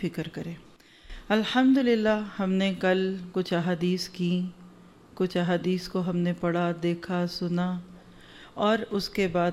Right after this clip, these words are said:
پھر آپ دیکھیے کہ آج مزید چیزیں ہمارے سامنے ہیں۔ کوئی بتائے گا کہ کل ہم نے کتنے topic cover کیے؟ پانچ topic cover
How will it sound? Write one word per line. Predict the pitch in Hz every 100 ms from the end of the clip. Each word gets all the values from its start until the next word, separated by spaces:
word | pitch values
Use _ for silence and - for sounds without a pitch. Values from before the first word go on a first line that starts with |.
| 175
پھر | 196 185
آپ | 180 165
دیکھیے | 180 175 - 196
کہ | 190 175
آج | - 202 208 202
مزید | 202 180 233 220
چیزیں | 190 175 180
ہمارے | 175 165 170
سامنے | 170 170 170 170
ہیں۔ | 170 170 - _ _ _ -
کوئی | 220
بتائے | 214 226 240 247
گا | 240
کہ | 247
کل | 233 214
ہم | 202 214
نے | 220 214
کتنے | 233 240 233
topic | 214 190 202 -
cover | 190 196
کیے؟ | 190 185 180 - - - - - _ _ _ _ _ _ -
پانچ | 226 269 262
topic | - 185 185 -
cover | 165